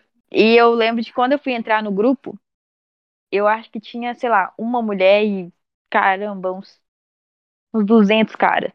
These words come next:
Porque o grupo tá cheio e tal. E devia ser mais ou menos isso. E aí, antes de entrar, eu lembro de pensar assim, "Nossa, eu não vou poder falar nada aqui", tipo, né? Já calejada de outras situações.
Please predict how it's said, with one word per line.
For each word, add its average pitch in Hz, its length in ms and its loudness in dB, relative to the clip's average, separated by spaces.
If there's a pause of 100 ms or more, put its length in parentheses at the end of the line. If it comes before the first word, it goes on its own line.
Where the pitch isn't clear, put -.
Porque - 880 -10
o 180 60 2
grupo 185 200 0
tá 196 140 2
cheio 240 360 -2
e 214 40 -8
tal. 220 260 0 (280)
E 240 180 -2 (100)
devia 262 460 2 (100)
ser 302 120 4
mais 285 220 0
ou 320 60 -4
menos 294 280 -6
isso. 196 280 -10 (440)
E 233 80 0
aí, 233 80 4
antes 254 300 2
de 294 80 0
entrar, 254 260 0
eu 233 80 2
lembro 233 180 -6
de - 60 -18
pensar 226 320 -4
assim, 214 200 -10
"Nossa, 196 480 -8 (720)
eu 220 120 -4
não 214 80 0
vou 220 100 4
poder 208 260 2
falar 208 320 2
nada 208 380 0
aqui", 190 260 -6
tipo, 170 400 -6 (360)
né? 196 400 0 (520)
Já 190 360 2 (240)
calejada 214 600 -2
de 208 140 -8
outras 214 320 -12 (1160)
situações. 220 640 -8